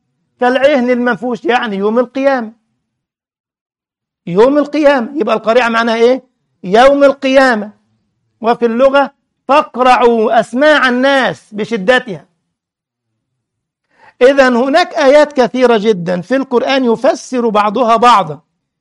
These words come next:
يبقى تبدأ الأول تشوف الآيات دي ليها تفسير في القرآن ولا لا. طب أنا ما أعرفش، فاسألوا أهل الذكر إن كنتم لا تعلمون.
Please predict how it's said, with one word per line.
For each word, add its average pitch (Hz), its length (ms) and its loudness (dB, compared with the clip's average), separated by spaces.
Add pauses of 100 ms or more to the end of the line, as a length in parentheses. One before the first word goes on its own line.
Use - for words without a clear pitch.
(280)
يبقى 202 240 0
تبدأ 240 400 2
الأول 240 300 2
تشوف 233 180 -6
الآيات 233 380 2
دي 196 180 -6
ليها 226 180 0
تفسير 220 380 -4
في 214 100 -10
القرآن 214 440 -4
ولا 190 160 -2
لا. 190 240 -4 (1500)
طب 185 140 -2
أنا 226 160 0
ما 214 80 -2
أعرفش، 214 460 -2 (140)
فاسألوا 220 420 -4
أهل 180 120 -4
الذكر 208 480 -6 (1400)
إن 240 80 -12
كنتم 214 420 -4
لا 208 140 2
تعلمون. 175 580 -6